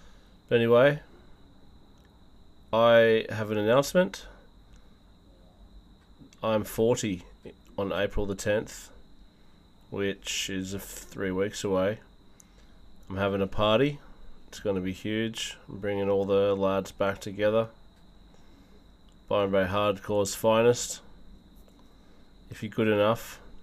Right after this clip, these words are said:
and you listen to this, then you would have got an invite. If you're semi good enough and you haven't got an invite,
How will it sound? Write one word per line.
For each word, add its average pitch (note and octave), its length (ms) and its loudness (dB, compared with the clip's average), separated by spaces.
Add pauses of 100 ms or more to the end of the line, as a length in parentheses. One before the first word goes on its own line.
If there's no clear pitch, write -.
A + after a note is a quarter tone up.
(280)
and G2+ 120 -8
you G#2 60 0
listen G#2 260 -2
to G2+ 80 -2
this, A2+ 280 0
then G2+ 220 2
you G2 140 2
would G2+ 80 2
have G2 160 -2
got G#2+ 120 2
an G2+ 80 -2
invite. G#2+ 560 2 (1040)
If - 140 -16
you're G#2 80 -6
semi G#2+ 340 0
good G2+ 220 -2
enough A2 440 0 (1120)
and G#2 80 -6
you G2+ 80 -4
haven't A2 260 0
got G#2 160 2
an G2+ 80 -6
invite, G#2+ 540 2